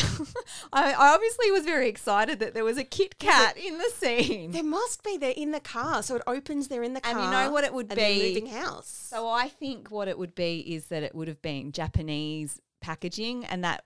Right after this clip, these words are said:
Speaker 1: instantly takes me back to when, I think I've spoken about it before, when
Speaker 2: Mm.
Speaker 1: I was on exchange in Japan and, um, all of their snacks, and I still, like, it's been twenty-one years.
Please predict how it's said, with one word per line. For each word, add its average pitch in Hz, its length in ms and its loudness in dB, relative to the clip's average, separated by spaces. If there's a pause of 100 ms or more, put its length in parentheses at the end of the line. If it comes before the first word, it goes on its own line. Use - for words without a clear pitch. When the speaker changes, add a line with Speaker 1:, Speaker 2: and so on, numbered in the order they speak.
Speaker 1:
instantly 175 440 -6
takes - 400 -6
me 160 120 -8
back - 260 -6
to - 140 -14
when, 147 380 -4
I 160 100 -6
think 196 180 -8
I've 202 120 -2
spoken 185 340 -4
about 165 180 0
it - 40 -4
before, 156 300 -4
when 160 240 -2
Speaker 2:
Mm. 180 300 -4 (300)
Speaker 1:
I 170 80 0
was 170 160 0
on 170 100 -2
exchange 214 840 -4
in 240 200 -4
Japan 254 680 -4 (400)
and, 180 480 0
um, 160 540 -2 (240)
all 196 240 4
of 185 120 -4
their 165 160 0
snacks, - 1040 -4 (320)
and 214 140 -2
I 220 80 2
still, 269 380 -2
like, 277 200 0
it's 294 140 -6
been 320 320 -2
twenty-one 247 500 -2
years. 170 580 -6